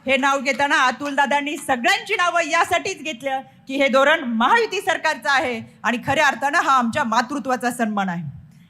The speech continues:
येणाऱ्या कालावधीमध्ये खऱ्या अर्थानं अनेक योजना आपल्यापर्यंत पोहोचतीलच, पोहोचती असतील, पोहोचणार आहेत. या सगळ्यांचा विचार करून आपण सगळेजण या ठिकाणी उपस्थित राहिलेला आहेत. या आजच्या पक्षप्रवेशाने आपल्या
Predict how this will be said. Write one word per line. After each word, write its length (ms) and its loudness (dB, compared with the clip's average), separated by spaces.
येणाऱ्या 300 4
कालावधीमध्ये 760 2
खऱ्या 200 4
अर्थानं 420 2
अनेक 300 0
योजना 280 0
आपल्यापर्यंत 560 0
पोहोचतीलच, 600 -2
पोहोचती 440 -4
असतील, 380 -6
पोहोचणार 440 -2
आहेत. 280 0
या 120 0
सगळ्यांचा 460 -2
विचार 340 0
करून 240 -2
आपण 280 0
सगळेजण 460 -2
या 120 -2
ठिकाणी 360 -2
उपस्थित 520 -6
राहिलेला 320 0
आहेत. 220 2
या 480 4
आजच्या 400 2
पक्षप्रवेशाने 800 -2
आपल्या 300 0